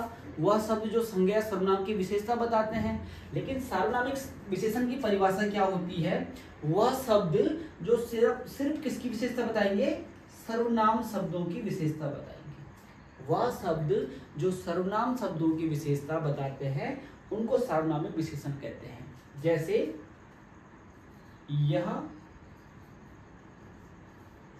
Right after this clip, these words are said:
पुस्तक मेरी है।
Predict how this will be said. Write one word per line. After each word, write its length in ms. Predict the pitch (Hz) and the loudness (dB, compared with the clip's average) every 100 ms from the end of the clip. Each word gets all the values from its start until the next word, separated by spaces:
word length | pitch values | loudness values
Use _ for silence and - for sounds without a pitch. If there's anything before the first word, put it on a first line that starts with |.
| - | -8
पुस्तक 580 | 202 - - 180 185 - - - - - - - - - - - - - - - - - - | -6 -6 -2 0 0 -8 -12 -14 -20 -20 -20 -20 -20 -20 -20 -20 -20 -20 -20 -20 -20 -20 -12
मेरी 440 | 156 156 160 160 151 | -2 2 6 6 4
है। 200 | 143 | 2